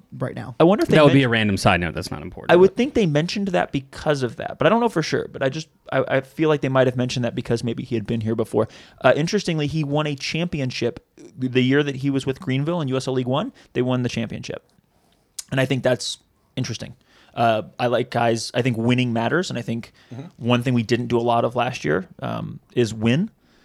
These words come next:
Speaker 2: And so, uh, getting guys that have won before is important. Um, it's not, it's not, certainly not the top thing on your list, but it's a really nice bonus when somebody's gonna bring that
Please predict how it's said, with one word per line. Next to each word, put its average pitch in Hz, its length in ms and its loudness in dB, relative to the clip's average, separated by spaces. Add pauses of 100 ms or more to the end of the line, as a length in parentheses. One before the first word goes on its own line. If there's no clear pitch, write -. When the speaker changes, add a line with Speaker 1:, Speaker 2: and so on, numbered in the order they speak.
(240)
Speaker 2:
And 120 140 0
so, 123 280 4
uh, 120 100 4 (380)
getting 143 260 4
guys 131 320 2
that 127 80 -4
have 113 120 -6
won 113 260 0
before 180 380 -2
is 127 120 -4
important. - 560 -4 (420)
Um, 110 220 0
it's 113 120 -6
not, 127 220 2
it's 123 100 -8
not, 127 140 -2
certainly 135 220 2
not 127 160 2
the 123 60 0
top 127 320 -2
thing 170 160 -2
on 170 60 0
your 165 120 0
list, 170 300 -4
but 123 100 0
it's 110 100 -2
a 113 60 0
really 120 300 0
nice 120 180 -2
bonus 117 440 0
when 120 100 -6
somebody's 113 320 0
gonna 110 100 2
bring 113 300 0
that 120 260 0